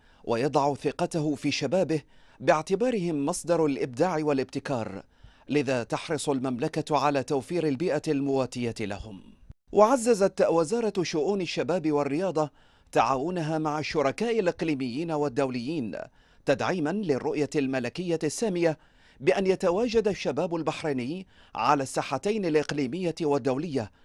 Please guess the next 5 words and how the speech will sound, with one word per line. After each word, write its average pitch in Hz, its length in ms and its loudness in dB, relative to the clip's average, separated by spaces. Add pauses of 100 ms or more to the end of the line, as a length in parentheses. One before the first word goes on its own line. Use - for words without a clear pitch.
(320)
بالصورة 151 680 0
التي 135 340 -2
تتناسب 139 680 -4
مع 127 280 2
قدراته. 117 640 -4